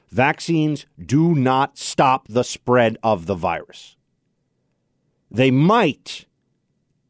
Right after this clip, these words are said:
minimally, we don't know the numbers, mitigate spread. The vaccines work as a function of personal protection in that they lower the risk of hospitalization or death. They absolutely do not eliminate those things either.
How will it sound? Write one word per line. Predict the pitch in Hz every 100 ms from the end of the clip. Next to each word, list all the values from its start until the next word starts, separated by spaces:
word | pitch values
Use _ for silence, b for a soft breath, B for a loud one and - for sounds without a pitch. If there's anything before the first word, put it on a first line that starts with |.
| _ _ -
minimally, | 123 220 277 220 151 110 95 92 131 _ _ _
we | 120
don't | 135 127
know | 120
the | 110
numbers, | 110 113 101 95 - _ _
mitigate | 107 143 196 202 131 131 104 95
spread. | - - 120 90 - - _ _ _ _ _ _ -
The |
vaccines | 107 120 117 156 175 175
work | 120 123 135 147 -
as | 110
a | 101
function | - 123 117 123 117 -
of | 85 -
personal | - 165 170 - 160 156 151 -
protection | - 92 - 131 - - 101 82 80 - _ _ _ _ _ _ _ _ _ _
in | 113
that | 113 110 -
they | 107
lower | 101 127 143 151
the | 135
risk | 120 120 117
of |
hospitalization | 95 107 - 110 90 101 92 98
or |
death. | 92 101 -
They | 90 143 139 -
absolutely | 160 202 - 180 151
do | 101 160
not | 151
eliminate | 123 117 294 302 151 -
those | 110 101
things | 113 98 110
either. | 165 - -